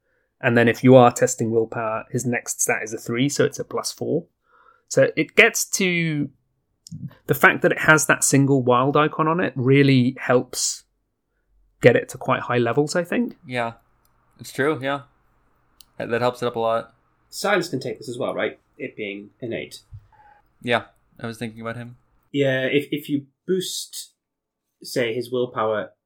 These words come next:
Speaker 3: it becomes nice. Either boost his willpower or his intellect. Just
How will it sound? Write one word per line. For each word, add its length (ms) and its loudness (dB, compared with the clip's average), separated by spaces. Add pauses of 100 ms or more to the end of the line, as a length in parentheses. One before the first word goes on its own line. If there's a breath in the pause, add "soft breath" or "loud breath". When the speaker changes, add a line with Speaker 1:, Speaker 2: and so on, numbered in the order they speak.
(160)
Speaker 3:
it 220 -10
becomes 760 -8
nice. 560 -10 (260)
Either 340 -2
boost 220 0
his 140 -2
willpower 400 -2
or 100 -2
his 100 -8
intellect. 560 -8 (640)
Just 360 -6